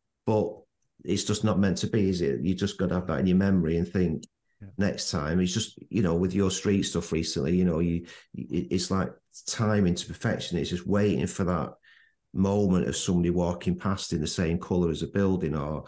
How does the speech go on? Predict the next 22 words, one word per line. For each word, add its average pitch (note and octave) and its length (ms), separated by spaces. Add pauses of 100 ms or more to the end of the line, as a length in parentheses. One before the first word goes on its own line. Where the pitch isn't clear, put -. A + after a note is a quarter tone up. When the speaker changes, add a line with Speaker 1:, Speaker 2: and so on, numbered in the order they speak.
(360)
Speaker 2:
Yeah. G2+ 140
Speaker 1:
casting G2 420
that - 160
shadow. F#2 460
It's D2 160
just - 380
having F#2 260
the F2+ 80
patience G2 720
and E2 260 (440)
keeping F2+ 400
in F#2+ 220
there. C2 380 (340)
But F2 140
sometimes G2 640
things F#2 260
just - 260
fall F2+ 280
into F2+ 260
your E2 100
lap. F2+ 320 (280)
Speaker 2:
Yeah. B2+ 240